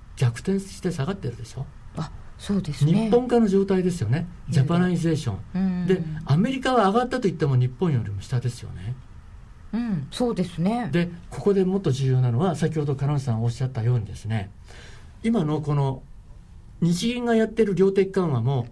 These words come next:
Speaker 1: エフアールビーがやってる量的緩和も、
Speaker 2: はい。
Speaker 1: 正式名称はバランスシート政策ですよね。
Speaker 2: うん。バランスシートです。
Speaker 1: 大量の国債を買うことによって、
Speaker 2: はい。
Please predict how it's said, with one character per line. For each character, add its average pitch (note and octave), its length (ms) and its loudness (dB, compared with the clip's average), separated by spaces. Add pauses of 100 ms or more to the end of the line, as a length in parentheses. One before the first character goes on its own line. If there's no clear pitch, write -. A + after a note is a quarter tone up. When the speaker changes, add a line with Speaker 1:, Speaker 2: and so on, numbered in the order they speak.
(140)
Speaker 1:
エ D3+ 80 -2
フ E3+ 140 2
ア A3+ 40 2
ー - 40 0
ル A3+ 60 0
ビ A3+ 120 0
ー G#3 40 2
が E3+ 60 2
や C#3 120 0
っ - 20 -6
て C#3 140 -6
る C3 60 0
量 D#3 120 2
的 D#3+ 160 -2
緩 C#3+ 220 -2
和 A2 40 -2
も、 C3+ 180 -2
Speaker 2:
は C3 40 -6
い。 - 60 -10
Speaker 1:
正 G#3 180 0
式 G3+ 220 -6
名 G3 160 0
称 A2 200 -4
は B2 220 0 (400)
バ C3 160 4
ラ G3+ 160 2
ン C4 60 -4
ス B3 160 -8
シ A3+ 200 -4
ー - 40 -6
ト A3 80 -2
政 G3+ 280 -2
策 C3 240 -4 (280)
で A#2 80 0
す - 120 -10
よ F2 80 -4
ね。 D3 240 -2 (360)
Speaker 2:
う F#3+ 60 -2
ん。 G3 40 0
バ E3+ 60 -2
ラ F3+ 60 -2
ン F3 40 -2
ス E3+ 140 -6
シ F#3 100 -4
ー F#3+ 40 0
ト A3 60 4
で B3 60 4
す。 B3 40 2
Speaker 1:
大 - 20 -2
量 B3+ 160 -2
の A#3+ 100 -2
国 F#3 180 2
債 G#3+ 160 2
を G#3 60 2
買 G3 140 2
う G3 40 2
こ G3 80 -2
と G3 120 2
に D3 80 0
よ B2+ 60 2
っ - 20 -2
て、 - 200 -2
Speaker 2:
は E3 60 2
い。 D#3+ 120 -6